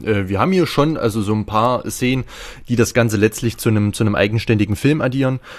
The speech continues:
Ähm, du hast bereits angesprochen, die Wirtshausszene ist relativ kurz. Wir haben auch nicht diese, diese Parallelmontage, ähm, dann beispielsweise, äh, die wir besprochen hatten, mit einer Hyäne, nicht mit einem,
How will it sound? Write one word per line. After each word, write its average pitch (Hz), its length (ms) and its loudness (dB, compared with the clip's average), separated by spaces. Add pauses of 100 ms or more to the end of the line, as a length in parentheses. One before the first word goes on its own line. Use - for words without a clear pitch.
(200)
Ähm, 110 240 2
du 104 120 -2
hast - 160 0
bereits 101 340 0
angesprochen, 120 480 -6
die 101 100 -4
Wirtshausszene 113 600 0
ist 98 260 -6
relativ 110 380 0
kurz. 165 320 0
Wir 110 100 2
haben 113 100 0
auch 104 140 -2
nicht 120 300 -6
diese, 104 380 -4
diese 101 280 -6
Parallelmontage, 110 1120 0
ähm, 98 640 -2 (140)
dann 95 220 -8 (140)
beispielsweise, 101 680 -2 (120)
äh, 101 220 -8
die 104 220 -6
wir 98 160 2
besprochen 113 400 -2
hatten, 104 240 -4 (340)
mit 107 300 -2
einer 107 240 2
Hyäne, 123 580 2
nicht 117 200 -4
mit 113 140 -2
einem, 101 600 -2